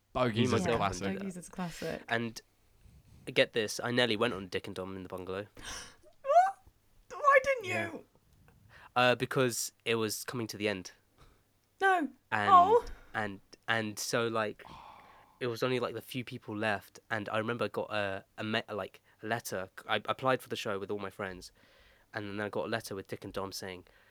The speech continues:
Speaker 2: like, with a picture and, like, a thingy saying,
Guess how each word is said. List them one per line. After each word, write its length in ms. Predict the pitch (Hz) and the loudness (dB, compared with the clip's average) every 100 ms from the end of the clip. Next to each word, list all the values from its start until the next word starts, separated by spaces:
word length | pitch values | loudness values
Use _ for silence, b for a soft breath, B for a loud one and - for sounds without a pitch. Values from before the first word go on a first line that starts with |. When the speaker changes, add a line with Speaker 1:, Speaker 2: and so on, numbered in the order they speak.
| b b | b b
Speaker 2:
like, 300 | 98 90 - | -8 -8 -10
with 120 | 104 95 | -6 -6
a 40 | |
picture 500 | - 101 - 101 92 | -4 -6 -4 -6 -6
and, 160 | 98 95 | -8 -10
like, 240 | 87 - _ | -12 -16 _
a 60 | 101 | -14
thingy 320 | 113 98 90 | -10 -10 -10
saying, 280 | 90 90 | -12 -14